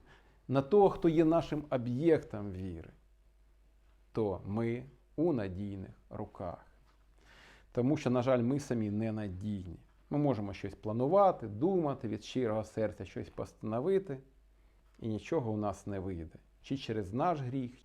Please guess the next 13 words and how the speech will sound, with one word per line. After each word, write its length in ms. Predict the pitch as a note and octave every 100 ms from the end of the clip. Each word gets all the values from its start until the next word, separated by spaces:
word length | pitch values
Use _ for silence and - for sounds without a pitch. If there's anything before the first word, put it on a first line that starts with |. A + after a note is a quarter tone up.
| -
чи 180 | - D#3+
через 340 | - A#2 A2+
обставини 640 | G2+ - - A2 G2+ E2+ D#2 - -
життя. 560 | G2 F2 - - E2+ - _ _ _ _ _ _ _ _ _ _ _ - - - - - - - - -
Отже, 500 | - F#3+ D3+ G#2 G#2 A2+
Господь 760 | B2 - - D#3+ F3+ F#3 F3+ - -
нас 500 | A#2+ B2 C3 A#2+ -
врятував 760 | A#2 A2+ A2 G2+ B2 A2+ G#2 - -
і 120 | A2
дав 460 | G2 A#2+ C3 A#2 -
церкві 560 | - B2+ C#3 C3+ B2+ A#2+
владу 640 | G2 G2 B2 C3+ C3+ A#2 A2
пробачати 1000 | G2+ F#2+ G2 - - G#2+ G2+ G2 -